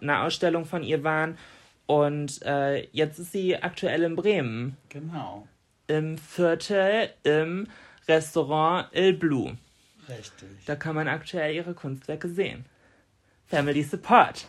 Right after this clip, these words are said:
Speaker 2: Aber total.
Speaker 1: Oder?
Speaker 2: Ich bin total stolz. Sie,
Speaker 1: Oh,
Speaker 2: also
Speaker 1: ach so,
Speaker 2: und
Speaker 1: und man kann auch, äh, auf ihrer Instagram-Seite Corinna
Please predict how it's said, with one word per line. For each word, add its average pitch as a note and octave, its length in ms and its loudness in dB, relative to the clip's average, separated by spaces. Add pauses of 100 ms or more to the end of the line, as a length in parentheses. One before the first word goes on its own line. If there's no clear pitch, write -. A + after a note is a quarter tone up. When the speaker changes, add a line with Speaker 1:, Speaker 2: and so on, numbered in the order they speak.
(180)
Speaker 2:
Aber G2 260 0
total. G#2+ 760 2 (120)
Speaker 1:
Oder? E3 380 4
Speaker 2:
Ich C4 60 0
bin - 80 -10 (100)
total A2+ 200 -6
stolz. F2+ 680 -8 (1500)
Sie, - 120 4
Speaker 1:
Oh, B3 120 8 (140)
Speaker 2:
also - 0 -
Speaker 1:
ach F#3+ 160 6
so, C#4 200 4
Speaker 2:
und - 120 4
Speaker 1:
und A#3+ 480 8
man F#3 180 2
kann F3 240 -2
auch, D3+ 600 2 (440)
äh, D#3+ 440 10
auf D3+ 220 0
ihrer C#3+ 260 2
Instagram-Seite F3+ 1300 0 (320)
Corinna F#3 840 0